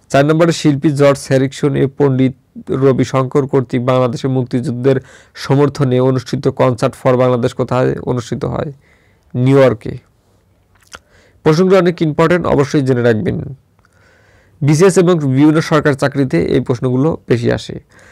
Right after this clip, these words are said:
বাংলাদেশে প্রথম গ্রিন জিরো কুপন বন্ড নিয়ে এসেছে কোন ব্যাংক? স্ট্যান্ডার্ড চার্টার্ড ব্যাংক।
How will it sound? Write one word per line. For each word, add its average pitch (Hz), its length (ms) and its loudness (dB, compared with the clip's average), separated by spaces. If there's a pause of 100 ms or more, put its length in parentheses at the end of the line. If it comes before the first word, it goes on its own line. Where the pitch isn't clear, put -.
(240)
বাংলাদেশে 160 400 2
প্রথম 156 520 2
গ্রিন 139 380 2
জিরো 143 260 4
কুপন 143 500 2
বন্ড 135 360 4
নিয়ে 139 180 4
এসেছে 135 360 0
কোন 131 300 -2
ব্যাংক? - 400 -2
স্ট্যান্ডার্ড 135 580 0
চার্টার্ড 123 320 0
ব্যাংক। - 400 -4